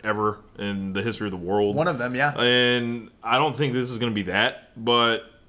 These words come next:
Speaker 1: it doesn't have to be. It doesn't always have to be the greatest thing you saw, but I think you, you got a unique match, um,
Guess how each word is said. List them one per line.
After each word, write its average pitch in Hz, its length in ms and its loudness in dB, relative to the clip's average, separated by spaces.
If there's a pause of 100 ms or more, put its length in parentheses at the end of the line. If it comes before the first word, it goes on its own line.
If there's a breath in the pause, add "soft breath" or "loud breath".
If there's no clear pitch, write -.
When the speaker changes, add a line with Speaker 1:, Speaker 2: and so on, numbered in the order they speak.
(880 soft breath)
Speaker 1:
it 127 40 2
doesn't 147 200 4
have 117 240 2
to 127 80 -8
be. 131 220 -2
It 120 40 2
doesn't 131 220 0
always 117 300 4
have 107 240 -2
to 120 60 -8
be 113 140 -4
the 117 100 -2
greatest 110 280 0
thing 117 100 -6
you 113 80 -6
saw, 113 240 2
but 98 320 0
I 104 120 -2
think 117 360 -2 (480)
you, 110 140 -10
you 110 280 -4
got 110 200 2
a 110 60 2
unique 110 460 -4
match, 107 520 -2 (280 loud breath)
um, 101 800 0